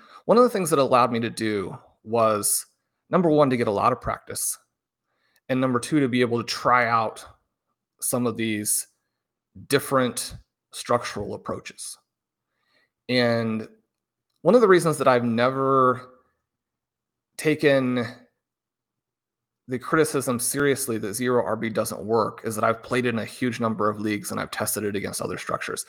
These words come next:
Now, that's not to say that people shouldn't criticize zero running back, or they shouldn't look for ways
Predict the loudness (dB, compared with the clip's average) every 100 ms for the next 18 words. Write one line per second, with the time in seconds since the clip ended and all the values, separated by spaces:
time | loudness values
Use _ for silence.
0 | -16 -18 -2 4 6 6 6 6 4 2
1 | 0 0 0 0 0 0 0 0 0 0
2 | -4 -6 -2 0 0 0 0 2 0 0
3 | -2 -2 -4 -2 -2 0 -2 -4